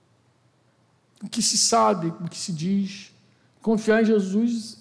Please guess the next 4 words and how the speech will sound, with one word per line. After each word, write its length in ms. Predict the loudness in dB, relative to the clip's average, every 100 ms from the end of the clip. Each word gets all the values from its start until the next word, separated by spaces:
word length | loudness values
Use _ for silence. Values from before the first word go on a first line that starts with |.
| _ 2
é 360 | 2 2 -2 -6 -20 _ -4
uma 520 | 0 2 2 0 -4 -12 -20 _ _ _ _ _ _ _ _ _ _ _
coisa 300 | 0 2 2
prática. 920 | -2 -6 0 2 2 0 -2 -6 -10